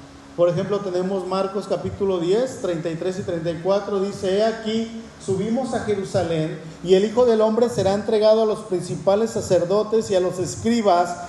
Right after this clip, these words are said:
y le condenarán a muerte, y le entregarán a los gentiles, y le escarnecerán,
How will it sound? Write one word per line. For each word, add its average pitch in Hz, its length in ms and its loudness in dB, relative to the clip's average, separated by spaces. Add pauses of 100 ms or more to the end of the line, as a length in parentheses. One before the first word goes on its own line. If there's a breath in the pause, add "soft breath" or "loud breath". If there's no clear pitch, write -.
(120 loud breath)
y 208 140 2
le 214 180 4
condenarán 208 600 0
a 254 80 2
muerte, 254 580 4
y 196 80 2
le 202 120 2
entregarán 208 560 2
a 277 40 4
los 240 200 4
gentiles, 240 760 2
y 208 80 -4
le 208 100 4
escarnecerán, 208 1040 2